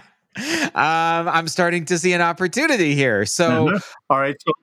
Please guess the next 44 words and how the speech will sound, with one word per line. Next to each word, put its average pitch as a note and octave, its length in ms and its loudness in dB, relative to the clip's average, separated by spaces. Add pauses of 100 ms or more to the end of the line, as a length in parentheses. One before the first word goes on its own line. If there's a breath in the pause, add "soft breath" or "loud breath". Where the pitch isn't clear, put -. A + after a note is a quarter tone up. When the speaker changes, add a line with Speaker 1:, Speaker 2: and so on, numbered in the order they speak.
(140)
Speaker 2:
so D3 140 0
let E3 140 0
me, F#3 260 -4
let E3 120 2
me F#3 100 2
go F3 140 0
on E3 140 0
to - 120 0
a - 40 2
second G3 540 -2
one. A2+ 520 0 (300 loud breath)
So - 140 0
you, C#3 180 2
you C#3+ 200 2
asked C3+ 220 -2
about B2 200 2
s-, - 280 -16
you C3 180 2
asked C#3 140 -4
about B2+ 220 -2
several. A2 400 -2
So B2 160 -2
let B2+ 80 0
me D3+ 100 0
give C#3+ 140 2
you, C#3 160 2
let D3+ 120 2
me D#3 100 0
give C#3 120 0
you B2 100 0
two E3+ 200 0
more, B2+ 280 2
and A#2 120 0
then A#2+ 100 2
we A#2 100 2
can, A#2 280 0
and A#2+ 180 2
then, A#2+ 300 0
then A#2+ 240 2
we A#2 120 0
can A2+ 140 -4
talk. A#2 320 -2
So B2+ 300 -2 (560 loud breath)
w-, C3+ 180 -2